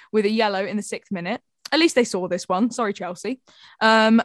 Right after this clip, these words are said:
Brighton, unfortunately, gave Arsenal too much respect and space, especially in the first half. The Gunners dominated possession, and it wasn't long until Blackstenius put them ahead, despite some amazing saves from Megan Walsh, who is the shot stopper for the Seagulls.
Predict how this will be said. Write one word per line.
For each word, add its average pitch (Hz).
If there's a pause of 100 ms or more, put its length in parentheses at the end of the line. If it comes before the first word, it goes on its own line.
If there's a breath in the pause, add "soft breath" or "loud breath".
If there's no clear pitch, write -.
(120)
Brighton, 262
unfortunately, 254
gave 208
Arsenal 208
too 294
much 240
respect -
and 196
space, - (140)
especially 190
in 190
the 185
first 175
half. 175 (480 soft breath)
The 226
Gunners 226
dominated 214
possession, 185
and 196
it 180
wasn't 220
long 185
until 196
Blackstenius 196
put 185
them 196
ahead, 175 (320 soft breath)
despite 269
some 240
amazing 208
saves 190
from 190
Megan 180
Walsh, 165 (480)
who 185
is 175
the 185
shot -
stopper 170 (120)
for 180
the 165
Seagulls. 160